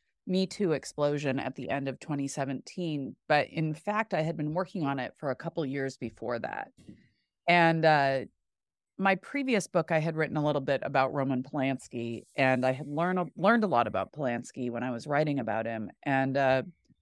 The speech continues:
I was really shocked to discover that I was still, I could still sort of happily watch the films, even though I had researched his rape of a, of a very young girl pretty exhaustively. I'd read her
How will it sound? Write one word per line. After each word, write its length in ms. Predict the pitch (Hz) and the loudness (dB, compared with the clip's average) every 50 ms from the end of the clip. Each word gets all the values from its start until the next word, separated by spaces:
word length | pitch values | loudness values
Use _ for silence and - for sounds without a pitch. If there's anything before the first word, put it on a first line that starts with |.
| _ _ _ _ _ _ _ _ _ _ _ - | _ _ _ _ _ _ _ _ _ _ _ 4
I 120 | - 170 175 | 6 6 6
was 180 | 170 170 160 | 6 4 0
really 380 | 160 160 175 170 160 156 147 143 | 0 0 0 2 2 2 0 -2
shocked 400 | - - 160 135 131 - _ - | -4 -4 -4 -4 -4 -6 _ -4
to 100 | - 151 | -4 -2
discover 460 | 139 139 - - - 139 131 139 135 | -2 -2 -2 0 0 0 2 0 0
that 200 | 113 131 127 - | 0 0 2 2
I 60 | - | 2
was 160 | 131 135 135 | 2 0 -2
still, 460 | - - - 131 131 123 120 123 117 - | -4 -2 2 2 4 4 2 0 -2 -2
I 80 | - 160 | -2 -2
could 180 | - 190 160 | 0 -2 -4
still 220 | - - - 185 156 | -2 0 2 2 2
sort 180 | - - 175 | 2 0 -2
of 80 | 156 139 | -2 -4
happily 640 | - - - - - 170 147 143 - 165 147 139 139 | -6 -8 -8 -2 2 2 2 2 2 0 0 0 0
watch 320 | 139 131 117 117 - - - | 2 4 4 2 2 0 -6
the 100 | - 131 | -6 -4
films, 560 | - - 135 117 110 107 92 87 101 107 - | 0 2 2 2 2 0 -4 -8 -12 -12 -8
even 220 | - 151 139 151 143 | -4 -2 0 0 2
though 260 | 139 135 131 131 123 | 4 6 6 6 4
I 200 | - - 135 131 | 4 4 2 2
had 340 | 123 127 127 127 117 131 131 | 2 2 0 0 0 -2 -6
researched 600 | 139 139 131 - - 135 117 117 104 - - - | -8 -8 -8 -6 -6 -4 -4 -4 -6 -10 -10 -6
his 360 | - 131 127 120 120 120 - - 104 - | -4 -2 -2 -2 -4 -8 -10 -14 -6 0
rape 380 | 147 143 131 117 117 117 - - | 2 4 4 4 4 0 0 0
of 180 | 131 117 113 101 | 0 0 2 2
a, 220 | 120 120 117 113 - - | 2 2 0 0 -4 -6
of 120 | 131 123 | -6 -4
a 60 | 131 | -2
very 280 | 117 123 131 123 123 123 | -2 0 0 0 0 0
young 240 | 117 113 117 110 110 | -2 -2 -4 -4 -6
girl 420 | 117 117 117 113 110 110 110 107 _ _ _ _ _ _ _ _ _ | -8 -6 -4 -2 -2 -2 -4 -6 _ _ _ _ _ _ _ _ _
pretty 200 | - 302 302 277 | 2 4 4 4
exhaustively. 720 | 214 151 127 143 123 147 156 - - 143 127 127 127 123 | 4 4 4 4 4 2 2 0 -4 -2 -2 0 0 0
I'd 140 | 117 110 107 | 0 0 -2
read 180 | - 104 113 117 | -2 -4 -4 -4
her 300 | 113 - 117 110 110 | -6 -8 -8 -6 -6